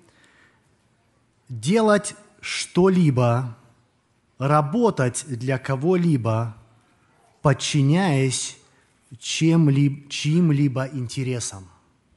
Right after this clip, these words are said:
И дальше добавлено: работать для чьей-то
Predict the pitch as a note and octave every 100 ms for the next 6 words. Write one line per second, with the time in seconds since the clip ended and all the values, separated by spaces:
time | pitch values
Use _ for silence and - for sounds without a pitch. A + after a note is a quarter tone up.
0 | _ _ _ _ _ _ _ _ A2+ G#2+
1 | B2 A#2+ - A#2 A2+ G2+ G2 F#2 F#2 _
2 | _ _ _ _ _ _ _ _ _ -
3 | A#2 G#2 C#3+ E3+ E3 - - _ - A2
4 | G#2 - - A2+ A2 A2 A2